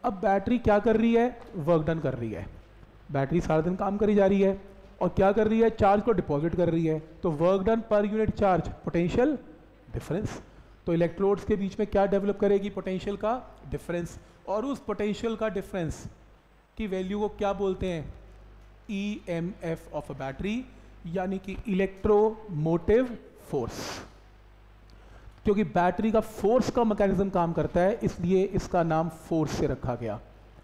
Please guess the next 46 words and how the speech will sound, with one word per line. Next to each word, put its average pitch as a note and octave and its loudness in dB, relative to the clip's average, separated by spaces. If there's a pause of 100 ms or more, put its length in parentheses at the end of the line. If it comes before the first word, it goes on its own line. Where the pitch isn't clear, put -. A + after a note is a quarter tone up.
(140)
electromotive D#3 -2
force। - -14 (640)
क्या E3+ 4
ये F#3+ 4
पॉइंट F#3 0
clear F3 0
है? - -8 (580)
तो G#3 4
जब F#3+ 4
ये A3 4
battery F#3+ 2
अब G3 2
बिकने F3+ -2
को F3+ 0
आएगी, D3+ 2 (140)
इसके G3+ 0
ऊपर G3 -2
लिखा E3+ 2
हुआ F3+ 2
है F3+ 2 (420)
कि G3 -4
ये G3+ 4
नौ F#3 2
volt F3+ 2
की F3 -2
battery B2+ -8
है, E2 -12 (880)
Claim G3 0
करते E3+ 0
हैं E3 0
नौ E3+ 0
volt D3+ 0
है E3 -2
और F3+ 0
ये G3+ 0
नौ F#3 2
volt G3 2
ही C#3 0
है, G2 -8 (600)
तो G3 2
इसका G#3+ 2
मतलब G3 0
इसकी A#3+ -2
ईएमएफ़ B3+ 2
कितनी G#3 -2
है? D3+ -2